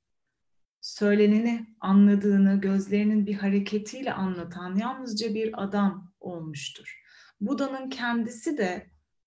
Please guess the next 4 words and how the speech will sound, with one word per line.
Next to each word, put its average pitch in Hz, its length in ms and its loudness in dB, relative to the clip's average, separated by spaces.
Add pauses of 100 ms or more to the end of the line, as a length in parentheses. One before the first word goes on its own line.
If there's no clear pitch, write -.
(160)
böylece 247 640 0
gelen 202 600 0 (240)
diye 196 220 2
adlandırılır. 151 1160 -10